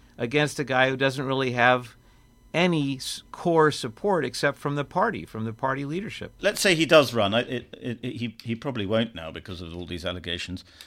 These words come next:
Speaker 2: What do you think his chances of winning are? Presumably he gets some of the old Obama establishment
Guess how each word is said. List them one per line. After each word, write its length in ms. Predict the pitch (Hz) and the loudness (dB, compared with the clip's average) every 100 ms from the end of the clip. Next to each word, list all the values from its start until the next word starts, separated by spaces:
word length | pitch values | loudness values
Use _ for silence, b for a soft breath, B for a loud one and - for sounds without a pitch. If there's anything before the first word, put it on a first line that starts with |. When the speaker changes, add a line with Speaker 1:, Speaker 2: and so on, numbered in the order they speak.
| B | B
Speaker 2:
What 220 | - 175 - | -6 -6 -4
do 100 | 170 | -2
you 140 | 165 | -2
think 180 | 151 123 | -2 -2
his 120 | 107 | -2
chances 380 | 131 113 101 98 | -2 -2 -4 -8
of 80 | 95 | -6
winning 260 | 104 92 | -4 -4
are? 260 | 85 78 - - _ _ _ | -6 -8 -10 -18 _ _ _
Presumably 460 | - 139 202 190 151 | -6 0 0 2 2
he 100 | 143 | 2
gets 440 | 147 135 - - - | 2 0 -2 -4 0
some 240 | 156 156 | 2 2
of 80 | 135 | 4
the 100 | 143 | 4
old 220 | 135 127 | 4 4
Obama 420 | 117 131 131 123 | 4 6 6 4
establishment 760 | 117 - 120 110 95 117 113 | 0 0 0 0 -2 -4 -4